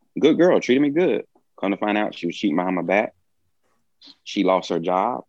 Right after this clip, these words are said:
I got her a place. I moved. I don't believe in shacking, so I didn't even move in where I moved out of my place and got a studio apartment. So I, I let go of my place to have her stay in my place and got a studio. So I'm paying two rents. I'm paying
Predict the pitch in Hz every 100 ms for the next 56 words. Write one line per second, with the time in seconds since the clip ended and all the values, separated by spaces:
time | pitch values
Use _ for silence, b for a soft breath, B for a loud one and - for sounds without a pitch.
0 | _ _ _ 87 - 85 90 - - 95
1 | 110 151 - _ _ - 90 101 98 -
2 | 110 131 107 104 90 - 131 127 92 85
3 | 92 107 139 95 90 113 123 95 87 85
4 | 87 101 139 107 92 87 101 139 110 92
5 | - 87 90 - 135 156 101 - 87 76
6 | - 95 135 143 120 - 110 147 - 92
7 | 104 95 85 85 107 151 - 87 82 -
8 | - _ _ _ _ - 101 101 92 135
9 | 131 - 90 90 131 160 92 85 85 -
10 | 87 87 90 87 147 156 98 87 139 143
11 | 95 87 160 143 110 - - _ _ _
12 | _ _ _ _ _ _ _ - 87 80
13 | 95 90 85 85